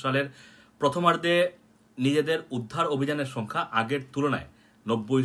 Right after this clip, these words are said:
শতাংশ বাড়িয়েছে তিউনিসিয়া কর্তৃপক্ষ। লিবিয়া কর্তৃপক্ষ পনেরো, পনেরো হাজার অভিবাসন প্রত্যাশীকে উদ্ধার করেছে জানাচ্ছে প্রতিবেদনটি।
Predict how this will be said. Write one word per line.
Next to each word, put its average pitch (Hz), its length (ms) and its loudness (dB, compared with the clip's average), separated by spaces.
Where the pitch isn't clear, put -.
শতাংশ 143 360 -4
বাড়িয়েছে 117 440 -2
তিউনিসিয়া 131 540 2
কর্তৃপক্ষ। 107 460 -8
লিবিয়া 120 320 4
কর্তৃপক্ষ 131 400 -4
পনেরো, 135 380 0
পনেরো 135 320 0
হাজার 143 220 0
অভিবাসন 131 340 0
প্রত্যাশীকে 135 440 -8
উদ্ধার 160 320 -4
করেছে 151 320 -4
জানাচ্ছে 113 420 -2
প্রতিবেদনটি। 101 520 -6